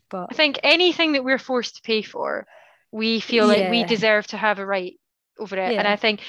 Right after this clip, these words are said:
Speaker 2: the minute people watch something and it does not align with their,
Speaker 1: Yeah.
Speaker 2: their political view or their, you know, cultural views or whatever, they're like, "Oh, no, not for me. Turn it off.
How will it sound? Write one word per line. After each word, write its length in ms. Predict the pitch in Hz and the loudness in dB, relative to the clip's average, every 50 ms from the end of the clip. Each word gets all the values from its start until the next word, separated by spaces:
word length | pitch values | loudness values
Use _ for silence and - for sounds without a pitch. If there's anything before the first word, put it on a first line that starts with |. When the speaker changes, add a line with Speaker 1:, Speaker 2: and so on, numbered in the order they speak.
| - - - - | -18 -16 -6 -2
Speaker 2:
the 80 | 240 233 | 0 2
minute 340 | 247 269 285 302 311 277 254 | 2 2 2 2 2 0 -2
people 320 | - 294 - 269 269 262 | -4 -8 -4 -4 -2 0
watch 280 | 254 247 254 - - - | 2 0 0 0 -4 -8
something 320 | 226 208 180 - 196 190 190 | -10 -10 -10 -10 -10 -8 -8
and 100 | 190 190 | -8 -8
it 100 | - - | -4 -2
does 220 | 220 214 202 214 | -2 -2 0 0
not 160 | 214 214 196 | 0 0 0
align 400 | 214 202 202 208 202 214 214 214 | 0 0 0 0 0 -2 -4 -6
with 220 | 208 202 190 - - | -8 -8 -10 -8 -4
their, 400 | 214 208 202 202 202 196 202 - | -2 -2 0 0 0 -2 -4 -6
Speaker 1:
Yeah. 340 | 208 202 185 175 175 180 175 - | -6 -6 -6 -6 -8 -8 -2 0
Speaker 2:
their 160 | 233 220 220 | 0 0 0
political 560 | - - 240 233 226 220 226 - - 233 226 | -2 -6 -6 -4 -4 -6 -6 -8 -8 -8 -8
view 400 | 208 220 226 240 262 285 294 277 | -6 -6 -4 -2 0 0 0 0
or 220 | 233 233 220 214 | 2 2 2 2
their, 260 | 208 226 220 214 208 202 _ _ _ | 0 0 0 -2 -2 -4 _ _ _
you 160 | 202 208 226 | -12 -8 -8
know, 240 | 226 214 190 180 185 _ _ _ - | -6 -6 -8 -10 -14 _ _ _ -4
cultural 680 | - 254 233 240 233 - - 233 220 214 220 220 214 | 0 0 0 0 -2 -6 -4 -4 -2 -2 -2 -4 -6
views 380 | 196 190 214 220 220 214 202 208 | -8 -10 -10 -8 -8 -8 -8 -8
or 100 | 202 196 | -8 -6
whatever, 420 | 196 208 208 202 202 196 190 190 - - - - - _ _ - | -4 -4 -4 -4 -4 -6 -10 -10 -12 -16 -20 -20 -20 _ _ -2
they're 160 | 226 226 214 | -2 0 2
like, 200 | 214 214 214 - - | 2 0 -2 0 2
"Oh, 240 | 285 294 302 311 - _ - | 4 4 4 4 2 _ -8
no, 300 | 269 254 247 233 226 240 240 | -8 -4 -2 -2 -2 -2 -4
not 180 | 220 220 - | -6 -10 -10
for 100 | - 208 | -10 -12
me. 220 | 202 202 208 - _ - | -12 -12 -12 -12 _ -6
Turn 280 | - 226 220 214 202 | -4 -4 -2 -2 -4
it 40 | 196 | -4
off. 280 | - 190 190 190 - | -6 -8 -10 -10 -12